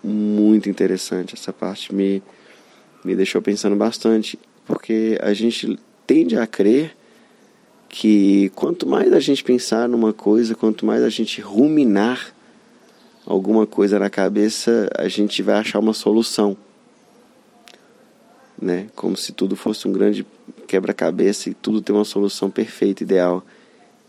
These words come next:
E eu acredito que tomar uma decisão em sete respirações, né, que é um modo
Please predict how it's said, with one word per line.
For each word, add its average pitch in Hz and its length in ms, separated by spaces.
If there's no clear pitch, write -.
E 92 440
eu 95 100
acredito 95 580
que 92 840
tomar 101 380
uma 107 120
decisão 98 540
em 98 60
sete - 420
respirações, 101 840
né, - 160
que - 120
é - 20
um 95 60
modo 95 340